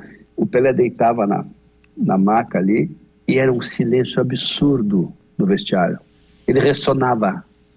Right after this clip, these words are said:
E ninguém <laughs> fazia um barulhinho no vestiário. E quando ele levantava, era um negócio assim.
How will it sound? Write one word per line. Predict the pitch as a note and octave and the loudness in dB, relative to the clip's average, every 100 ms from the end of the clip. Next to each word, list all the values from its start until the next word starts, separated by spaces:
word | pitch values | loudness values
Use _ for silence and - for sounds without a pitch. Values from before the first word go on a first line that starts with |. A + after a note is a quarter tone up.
| _ _ _ _ - - A#2+ - - - | _ _ _ _ -20 -18 -18 -18 -20 -6
E | - | 2
ninguém | C#3+ C#3 E3 | 2 4 2
<laughs> | |
fazia | - - C#3+ - | 2 0 0 2
um | E3+ | 2
barulhinho | D3 C#3+ D#3+ C3 C#3 D#3+ | 4 2 2 2 4 4
no | B2+ | 4
vestiário. | B2+ - - C#3+ C3 - - - - - | 2 0 0 0 0 -4 -16 -18 -20 -8
E | - | -6
quando | - E3+ G3+ | -2 2 4
ele | E3 | 4
levantava, | D#3 D3 C3+ A#2+ - C#3 C#3+ C3+ | 4 4 2 0 0 2 2 2
era | C3+ C#3+ | 2 2
um | |
negócio | C3+ B2 A#2+ C3 - | 2 0 0 0 -2
assim. | - - C3+ | -4 -2 -4